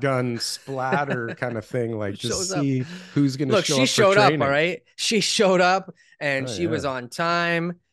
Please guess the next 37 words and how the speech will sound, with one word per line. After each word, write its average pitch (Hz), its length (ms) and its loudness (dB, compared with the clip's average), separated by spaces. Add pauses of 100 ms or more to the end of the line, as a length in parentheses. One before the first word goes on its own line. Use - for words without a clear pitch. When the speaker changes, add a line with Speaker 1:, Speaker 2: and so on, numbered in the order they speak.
(120)
Speaker 2:
and 127 540 -2
she 160 160 -6
looked 143 240 -4
me 131 140 -8
in 120 80 -10
the 120 140 -8
eyes 151 760 -4 (100)
and, 117 640 -14
you 123 100 -14
know, 120 160 -10 (260)
"Bailey, 143 440 0
I 135 100 -4
don't 135 140 -2
think 127 160 -8
that 113 120 -6
was 117 160 -12
it. 113 160 -12
I 120 60 -12
think 127 160 -14
your 120 80 -14
dad 117 160 -8
is 113 100 -12
wrong. 127 400 -10
I 120 120 -18
think 120 180 -14
you 113 60 -14
impressed 123 400 -10
them 127 260 -12 (100)
and 120 140 -16
that 113 160 -12
you 117 140 -14
nailed 120 340 -12
it. 127 220 -10 (220)
Speaker 1:
Boom. 107 100 2
Speaker 2:
And 98 140 -2
Speaker 1:
She, - 40 -16
Speaker 2:
congratulations." 113 720 -10